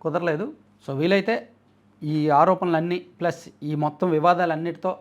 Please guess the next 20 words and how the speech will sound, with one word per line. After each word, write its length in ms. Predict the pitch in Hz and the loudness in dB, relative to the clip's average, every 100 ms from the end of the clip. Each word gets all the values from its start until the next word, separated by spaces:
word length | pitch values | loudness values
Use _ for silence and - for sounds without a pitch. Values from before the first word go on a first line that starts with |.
| _ | _
ఆయనతో 280 | 143 160 160 | -6 -4 -2
ఒక 140 | 165 143 | -4 -4
ఇంటర్వ్యూ 320 | 147 170 156 | -6 -6 -4
చేయడానికైతే 460 | 156 143 143 139 | -4 -4 -6 -10
ట్రై 160 | 165 135 | -8 -10
చేద్దాం. 260 | 123 113 170 | -10 -6 -4
మొత్తం 220 | 175 208 | -2 0
ఓపెన్, 300 | 190 196 196 | 0 0 -2
ఓపెన్ 320 | 175 185 190 | -2 -2 -2
హార్ట్‌గా, 280 | 180 180 185 | -4 -4 -2
ఓపెన్గా 380 | 170 175 180 175 | -2 -2 -4 -2
మాట్లాడిద్దాం. 600 | 156 151 151 139 135 147 - | -2 -2 -4 -4 -10 -12 -6
దానివలన 540 | 143 156 156 180 165 196 _ _ _ _ _ _ | -6 -4 -4 -4 -6 -12 _ _ _ _ _ _
ఆ 340 | 135 135 139 135 | -4 -2 -2 -4
నియోజకవర్గ 560 | 143 170 165 185 170 | 0 0 0 -4 -4
పరిస్థితులు 600 | 175 165 165 156 180 202 - _ _ | -2 -2 -2 -8 -6 -6 -8 _ _
ప్లస్ 300 | 156 160 - - | -4 -4 -4 -8
అక్కడ 260 | 139 135 175 | -4 0 -2
క్యాడర్ 340 | 170 160 170 175 | 2 2 2 2
ఎమోషన్స్, 580 | 170 170 170 165 196 | -2 -4 -6 -8 -8